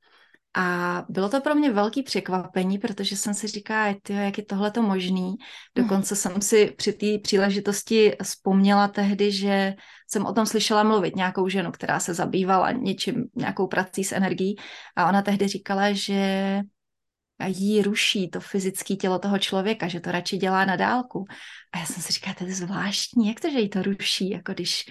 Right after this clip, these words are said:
Speaker 2: Mhm.
Speaker 1: jak to? Prostě, teď jde o to tělo." No a zjistila jsem, že to mám ale úplně stejně, když jsem si to potom mohla vyzkoušet, eh, že já jsem dospěla k tomu, že nás možná ruší takový to jako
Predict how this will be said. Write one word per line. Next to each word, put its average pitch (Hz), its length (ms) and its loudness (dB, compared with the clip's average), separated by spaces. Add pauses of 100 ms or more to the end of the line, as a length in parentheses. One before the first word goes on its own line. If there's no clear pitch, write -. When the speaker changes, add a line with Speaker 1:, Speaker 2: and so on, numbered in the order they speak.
(500)
Speaker 2:
Mhm. 190 140 -6
Speaker 1:
jak 196 180 2
to? 320 280 2
Prostě, 196 340 2
teď 175 120 2
jde 220 260 4
o 269 100 -4
to 208 200 -4
tělo." 185 340 -4 (520)
No 202 440 6
a 202 220 2
zjistila 202 360 -2
jsem, 202 160 -2
že 202 140 -2
to 208 100 -4
mám 196 220 2
ale 202 160 0
úplně 202 340 0
stejně, 214 420 0
když - 180 -2
jsem 190 140 -2
si 190 120 -4
to 185 120 -6
potom 185 280 -6
mohla 185 320 -4
vyzkoušet, 175 680 -4 (160)
eh, 92 460 -6 (300)
že 185 600 -4 (440)
já 202 540 4
jsem 240 220 0
dospěla 240 360 4
k 240 60 -6
tomu, 240 180 2
že 233 120 0
nás 240 200 -2
možná 220 400 0
ruší 226 540 0 (320)
takový 208 400 -2
to 226 80 -2
jako 214 260 0